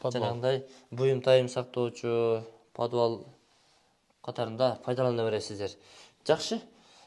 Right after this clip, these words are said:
Speaker 2: А, негизи бул үйдүн салынганына канча убакыт болду?
Speaker 1: Бул үйдүн салынганына эки миң он сегиз,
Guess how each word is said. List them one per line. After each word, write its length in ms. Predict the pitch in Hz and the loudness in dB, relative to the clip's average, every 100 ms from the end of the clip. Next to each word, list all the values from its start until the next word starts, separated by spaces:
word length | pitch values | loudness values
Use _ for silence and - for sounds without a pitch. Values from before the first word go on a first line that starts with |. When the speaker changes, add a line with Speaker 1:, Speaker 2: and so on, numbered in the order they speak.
| - | -6
Speaker 2:
А, 100 | 117 | -2
негизи 320 | 143 175 190 | -2 -2 -4
бул 160 | 190 196 | -6 -4
үйдүн 320 | 196 202 185 143 | -4 -4 -4 -4
салынганына 840 | - 160 175 185 185 180 165 135 - | -4 -4 -4 -4 -2 2 2 2 0
канча 380 | 147 147 214 214 | -6 -4 -6 0
убакыт 300 | 185 - - | 0 0 -6
болду? 260 | 107 87 - - - _ _ 139 | -6 -6 -12 -18 -20 _ _ -8
Speaker 1:
Бул 260 | 147 165 | -4 0
үйдүн 400 | 160 147 175 170 143 | 0 0 0 0 0
салынганына 1200 | - 151 156 160 156 160 160 160 175 175 135 - | 2 2 4 2 2 4 4 4 4 4 2 -2
эки 260 | 143 143 | -2 0
миң 220 | 170 165 156 | 2 2 2
он 140 | 160 | 0
сегиз, 380 | - 165 165 | 2 2 2